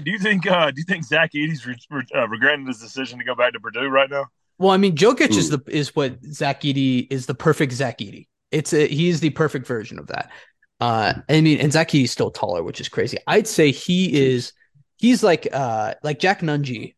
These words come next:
Speaker 2: might all of a sudden be on number one
Speaker 1: Yep.
Speaker 2: on people's draft boards now out of Xavier. He's all of a sudden up there. Uh, Luka Garza now has, is getting, uh, peppered by coaches.
Speaker 3: Stock way
Speaker 2: Uh,
Speaker 3: up.
Speaker 1: Uh-huh.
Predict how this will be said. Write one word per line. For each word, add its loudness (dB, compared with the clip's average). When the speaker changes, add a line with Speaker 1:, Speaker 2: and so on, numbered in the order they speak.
Speaker 2:
might -4
all 0
of -6
a -6
sudden -6
be -2
on -4
number 0
one 2
Speaker 1:
Yep. 2
Speaker 2:
on -6
people's -8
draft 0
boards -8
now -6
out 2
of 0
Xavier. -2
He's 4
all 4
of 2
a 0
sudden 0
up -2
there. -4
Uh, -4
Luka 2
Garza 2
now -4
has, -6
is -6
getting, 2
uh, -2
peppered -2
by 2
coaches. -2
Speaker 3:
Stock -8
way -4
Speaker 2:
Uh, 4
Speaker 3:
up. 2
Speaker 1:
Uh-huh. 2